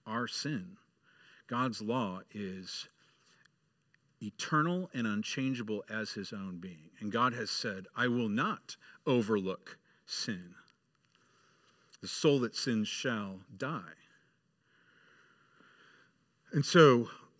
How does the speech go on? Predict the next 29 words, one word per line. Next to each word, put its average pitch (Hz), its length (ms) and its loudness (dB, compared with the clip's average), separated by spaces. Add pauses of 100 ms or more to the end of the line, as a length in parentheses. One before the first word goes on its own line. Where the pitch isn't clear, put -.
given 139 280 8
the 127 100 4
sins 143 440 4
that 110 100 2
we 131 160 6
have 190 160 4
committed, 85 480 -8 (1400)
the 117 100 -6
sins 127 440 2
of 92 440 -8 (280)
omission, 135 840 4 (360)
the 107 100 0
sins 110 320 2
of 92 140 -4
commission, 131 840 2
the 95 100 -2
sins 120 540 2 (260)
of, 98 440 -6 (260)
that 90 140 -6
are 90 120 -8 (440)
unintentional, 156 960 2
the 104 100 2
sins 127 400 2
that 104 140 0
were 143 220 4
intentional, 135 760 0
the 92 160 -4
sins 127 400 -2
of 92 160 -8